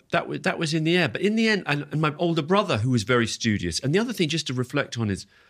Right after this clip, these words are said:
that I saw my brother as the more brilliant child. Like, he was, to, to,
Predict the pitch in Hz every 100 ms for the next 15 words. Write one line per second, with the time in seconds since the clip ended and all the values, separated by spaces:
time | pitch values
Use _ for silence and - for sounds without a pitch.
0 | _ _ _ - 120 143 - 147 117 107
1 | 98 123 120 101 95 85 - - _ _
2 | _ _ _ _ _ _ _ 113 110 104
3 | 110 110 98 87 - 101 87 76 82 80
4 | 127 120 104 - - _ _ _ _ _
5 | _ _ _ - - -